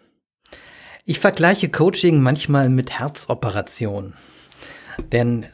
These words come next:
das habe ich mal gehört, es gibt Diskussionen darüber, dass Herzoperationen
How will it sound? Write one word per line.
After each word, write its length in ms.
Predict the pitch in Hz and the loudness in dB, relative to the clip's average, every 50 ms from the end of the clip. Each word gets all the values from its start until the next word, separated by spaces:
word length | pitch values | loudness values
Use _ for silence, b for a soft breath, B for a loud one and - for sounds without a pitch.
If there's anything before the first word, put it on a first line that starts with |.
| - | -12
das 200 | - - 107 - | -8 -4 -2 0
habe 160 | 131 123 123 | 0 0 0
ich 60 | 123 - | 0 2
mal 180 | 127 123 127 | 4 4 4
gehört, 340 | 123 123 131 151 160 170 - | 4 6 6 6 4 4 0
es 160 | - - - | -4 -8 -2
gibt 220 | - 127 127 - - | -2 -4 -4 -2 -6
Diskussionen 720 | 143 - - - 135 - - 131 135 165 196 185 180 170 | -6 -4 -2 -2 -2 2 4 4 6 6 6 4 4 4
darüber, 480 | 160 147 143 131 156 156 135 139 139 127 | 4 2 2 2 2 2 4 4 4 4
dass 280 | 127 120 - - - | 2 0 -2 -2 -4
Herzoperationen 1200 | - 139 143 - - - 135 - - 147 131 143 139 131 - - 143 131 131 131 135 139 135 | 0 0 0 0 -2 -4 -4 0 0 -2 0 -2 -4 -4 -2 0 0 2 4 4 2 2 0